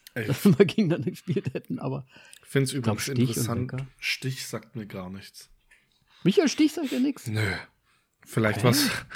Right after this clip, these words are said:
Speaker 1: weil du noch mal älter bist.
Speaker 2: <laughs> Vielleicht bin ich noch eine Ecke älter, ich weiß auch nicht. Ja. Ja, aber hast schon recht, also irgendwie war's präsen-,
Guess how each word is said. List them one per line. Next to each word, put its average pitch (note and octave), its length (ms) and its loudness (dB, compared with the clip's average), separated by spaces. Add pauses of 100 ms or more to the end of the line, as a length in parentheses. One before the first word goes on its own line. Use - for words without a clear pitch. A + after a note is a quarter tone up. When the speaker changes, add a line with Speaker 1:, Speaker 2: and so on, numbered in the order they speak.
(240)
Speaker 1:
weil A#2 100 -2
du A2+ 80 0
noch B2+ 180 6
mal B2+ 140 8
älter E3 320 10
bist. - 440 2 (260)
Speaker 2:
<laughs> - 0 -
Vielleicht F#3+ 720 6
bin G3 180 0
ich G3 60 -2
noch E3 420 -6 (220)
eine F#3 140 -2
Ecke F3+ 240 0
älter, E3 380 2
ich C#3+ 120 4
weiß C3+ 220 0
auch B2+ 120 -2
nicht. C3+ 220 0 (300)
Ja. A2+ 340 0 (720)
Ja, F#3+ 120 6
aber G3 120 4
hast E3+ 160 4
schon A3 120 -2
recht, C3+ 260 0
also B2 200 0
irgendwie F3+ 320 0
war's F3 240 -2
präsen-, C3 440 -2